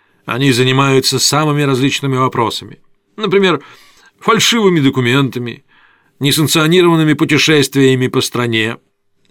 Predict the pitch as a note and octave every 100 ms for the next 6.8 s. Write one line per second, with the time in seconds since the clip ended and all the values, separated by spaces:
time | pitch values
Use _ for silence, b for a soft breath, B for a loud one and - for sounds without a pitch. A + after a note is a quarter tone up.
0 | - D#3+ E3+ - G#3+ F#3 E3+ C#3+ D3+ C#3
1 | C3+ - C3 C#3 C3 A#2 B B B -
2 | - F#3 D#3 D3 - A3 D3 G#2 C#3 F#3
3 | D#3+ D#3 D3 C#3 A#2+ - A3 - E3 C3+
4 | - A2+ A#2+ B2 G#2+ F#2 - _ _ _
5 | _ _ _ _ - D#3+ - E3 D#3 -
6 | _ _ - - A#3 E3+ - -